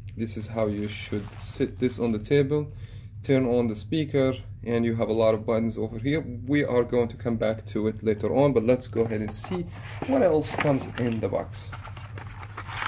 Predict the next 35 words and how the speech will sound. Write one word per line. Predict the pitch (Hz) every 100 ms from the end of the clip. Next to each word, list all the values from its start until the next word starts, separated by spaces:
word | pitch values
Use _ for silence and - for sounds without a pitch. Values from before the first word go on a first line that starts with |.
| - - -
It | -
should | - - 113 - 107
be | 107 113
over | 107 104
here. | 120 135 - - - - - - -
Very | 190 160
nice | 147 143 139 - - - -
presentation. | 127 120 117 107 156 151 - 127 143 - - - - - - -
So | 107 107
there | 117
we | 110 107
go, | 120
just | 110 117 107 -
the | 113 107
mini | 110 123 117
U | -
S | -
B, | - 127 135 - - - - - - -
and | 117 113 113
there's, | 110 101
I |
believe, | 101 101 120 120 -
aux | 156 151 - -
cable, | 143 135 139 135 - - - - - -
and | 123
then | 123 117
you | 117
have | 113 110 101
the | 107
instruction | 110 110 - 110 - - 95 - - - - - -
manual | 135 143 139 127
book. | 123 123 - - 101
It | 107 113
tells | - 127 117
you | 113 113